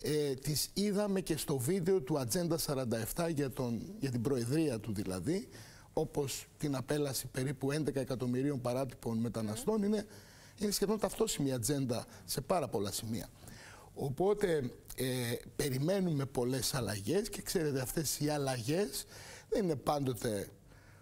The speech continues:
Speaker 1: προς το συμφέρον μας ή, εν πάση περιπτώσει, θεωρούμε, τουλάχιστον εμείς στην Ευρώπη, ότι αρκετά από αυτά τα οποία ο κύριος Τραμπ έχει υποσχεθεί να κάνει, θα μας φέρουν σε δύσκολη θέση.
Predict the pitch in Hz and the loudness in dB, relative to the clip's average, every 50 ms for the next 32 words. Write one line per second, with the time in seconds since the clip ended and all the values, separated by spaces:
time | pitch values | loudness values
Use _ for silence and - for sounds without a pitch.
0 | - - - - - - - - - 131 131 120 - - - - 123 113 107 101 | -20 -20 -20 -20 -20 -18 -6 -2 0 0 0 0 -2 -2 -2 0 0 0 0 0
1 | - - 123 - - 147 160 185 202 208 220 214 214 - - 220 226 226 214 196 | -2 -2 -2 0 0 2 2 2 4 4 2 2 2 0 2 2 2 2 2 2
2 | 185 - 220 214 - - 180 151 - 220 220 - - 214 175 156 151 156 160 180 | 2 2 2 2 2 0 0 2 2 0 0 0 2 2 4 4 4 4 4 4
3 | 196 208 220 233 233 240 269 - - - - - - - - 165 180 202 202 156 | 4 4 4 4 2 0 -2 -6 -10 -16 -18 -20 -8 -2 2 4 4 4 2 2
4 | - - 160 151 147 147 170 190 175 135 - - 143 135 120 113 123 151 180 202 | 0 0 0 2 2 4 2 2 2 2 0 0 0 0 0 0 0 0 0 0
5 | 202 - 214 180 160 160 151 - 139 131 123 110 - 135 120 - - 208 190 175 | 0 2 2 2 2 2 0 0 0 0 0 -2 -2 -4 -2 0 2 2 2 2
6 | 160 139 - 127 131 - - 156 147 131 - 123 117 113 101 - 147 147 139 131 | 2 0 -2 -2 -2 0 0 0 0 0 0 0 0 0 0 0 2 2 2 0
7 | 117 113 - - - 160 131 127 120 - - 151 139 123 113 101 - - - - | 0 -2 -4 -2 -2 -2 -2 -2 -4 -4 -2 -2 -2 0 -2 -2 -4 -6 -10 -16
8 | - - - - - - - - - - - - 139 147 160 156 - - - 143 | -18 -18 -18 -18 -18 -18 -18 -18 -20 -10 -4 0 0 0 0 0 -2 -2 0 0
9 | 135 131 - - 151 - - - - 147 131 - - - 147 - - - 202 160 | 0 0 -2 -4 -6 -6 -4 -2 -2 -2 -2 -2 -4 -4 -6 -2 0 0 2 2
10 | 117 98 92 - - 120 127 160 180 220 240 262 277 - - - - - - - | 0 -2 -2 -2 -2 -2 0 0 0 2 2 0 0 -2 -8 -16 -18 -18 -18 -18
11 | - - - - 196 185 190 180 - 220 208 202 - - 185 175 165 - - 151 | -18 -10 -6 -2 0 0 0 2 2 2 2 2 2 2 2 2 2 2 0 0
12 | 131 117 101 - - 110 117 - - - | 0 0 -2 -4 -4 -4 -4 -4 -6 -8